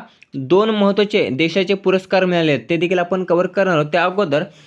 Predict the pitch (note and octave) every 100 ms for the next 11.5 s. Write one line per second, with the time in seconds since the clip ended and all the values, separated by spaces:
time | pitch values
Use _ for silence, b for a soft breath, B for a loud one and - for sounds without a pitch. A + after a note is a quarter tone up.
0 | B - F3 F3 G3+ G#3 A3 G#3+ G#3 G3
1 | - G3 G3+ G3+ A3 G#3 G3 F3+ F#3 G3+
2 | F3+ F3 - _ G3 F3+ F#3+ G#3+ - A#2+
3 | B2+ D#3 E3+ F#3+ G3 G#3 G3+ G3+ F#3 F#3+
4 | - F#3 E3 E3 G3+ G3+ - F#3 E3+ E3
5 | F3 E3+ D#3 D3 F3 F#3+ - E3 C#3 B2+
6 | A2+ G#2+ b b b b b _ _ D3+
7 | D3+ F3 F#3 F#3 E3 - E3 E3 - E3+
8 | A3 E3 D#3 D#3+ D#3 C#3+ C#3+ A#2+ A#2+ B
9 | B _ F3+ G#3+ A3+ F#3 G#3+ B B -
10 | E3+ G3+ G#3 G3+ G#3+ - G3 G3 F#3+ G#3
11 | G#3 G#3 A#3+ G#3 E3